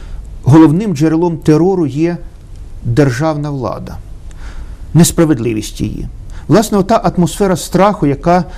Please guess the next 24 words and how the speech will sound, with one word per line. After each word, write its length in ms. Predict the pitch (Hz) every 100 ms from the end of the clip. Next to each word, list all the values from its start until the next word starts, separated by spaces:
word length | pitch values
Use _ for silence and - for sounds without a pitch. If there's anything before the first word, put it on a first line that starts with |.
| -
змушує, 540 | 127 139 196 202 165 151
яка 320 | 135 151 165
паралізує 840 | 160 170 160 160 143 170 151 107 107 95 - - - - - - - - - - - -
мистецтво 600 | 147 156 - 180 170 -
людини 360 | 143 135 143 131
доводити 680 | 131 151 123 135 139 165 175 - - - - -
свої 300 | - 147 151
права, 400 | 160 160 147 160
бо 180 | 143 127
вона 260 | 120 120 120
знає, 240 | 131 127
що 140 | - 135
не 100 | 131
захищена, 540 | 127 - 147 - 135
і 60 | 120
довести 360 | 120 123 -
їх 260 | 131 127 - - - -
ні 120 | 156 160
в 40 |
суді, 300 | - 151 156
ніде 240 | 135 127
не 100 | 127
зможе. 380 | 113 127 120 120
Суд, 400 | - 131 113 -